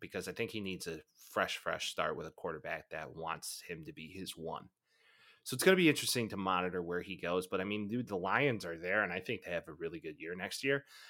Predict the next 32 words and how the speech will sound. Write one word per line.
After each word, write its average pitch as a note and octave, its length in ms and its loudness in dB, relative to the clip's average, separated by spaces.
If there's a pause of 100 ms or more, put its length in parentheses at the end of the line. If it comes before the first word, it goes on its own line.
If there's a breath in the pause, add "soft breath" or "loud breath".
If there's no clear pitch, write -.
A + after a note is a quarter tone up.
(160 loud breath)
And G2 80 2
I F#2+ 80 2
think A#2+ 240 0
the F#2 320 4
whole A2 960 8 (100)
guard G#2+ 360 10
is F#2 120 0
starting F#2+ 360 4
to F2 80 -2
shift - 320 0
in G2 80 0
the F2+ 80 0
N F#2 100 2
F F2+ 100 0
C F2 220 -2
North, F2+ 300 -2
which - 160 -10
is - 140 -10
really F#2+ 220 2
nice F2+ 280 -2
to - 120 -10
see A2+ 300 -2
because F2 380 -4
forever E2+ 360 0
it's - 140 -4
just - 160 -10
the - 60 -20
Packers, - 420 -4
Packers, D#2 380 -6
Packers, D#2 360 -8
Packers, - 400 -8
Packers. - 440 -8